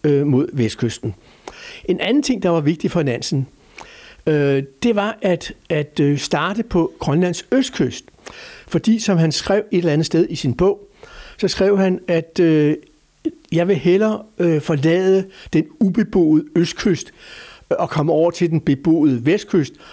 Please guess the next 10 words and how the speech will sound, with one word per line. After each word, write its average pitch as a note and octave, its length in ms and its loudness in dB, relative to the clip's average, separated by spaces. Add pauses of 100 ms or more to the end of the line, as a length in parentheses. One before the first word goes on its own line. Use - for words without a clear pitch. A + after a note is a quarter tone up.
(100)
hvorfra D#3+ 580 0
jeg E3 120 2
med C#3+ 100 2
sikkerhed D#3 500 0
kunne D3+ 200 -2
komme C3+ 280 -2
tilbage B2+ 380 0
med C#3+ 120 2
min C#3+ 160 2
besætning." G#2 560 -4